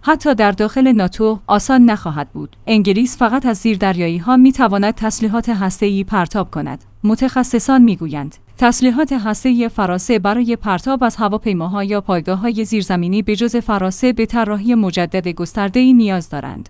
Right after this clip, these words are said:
ماکرون گفته است که تصمیم برای حمل همیشه در دست رئیس جمهور فرانسه خواهد بود.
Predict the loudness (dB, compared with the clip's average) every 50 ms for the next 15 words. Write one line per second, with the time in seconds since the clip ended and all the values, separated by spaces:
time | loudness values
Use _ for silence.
0 | -10 -4 0 0 0 0 0 -2 -4 -2 -2 -4 -6 -4 -4 -4 -4 -4 -6 -4
1 | -4 -4 -2 -2 -2 -2 2 4 4 6 6 4 2 2 2 2 0 0 -2 0
2 | 0 2 2 2 0 0 0 0 0 0 0 0 -2 0 0 0 0 0 0 -2
3 | -2 -2 -2 -2 -2 -2 -2 -2 -4 -4 -2 -2 0 0 0 0 0 -2 -2 -2
4 | 0 0 -2 -2 -2 -4 -4 -4 -6 -8 -8 -8 -8 -10 -10 -12 -16 -16 -16 -18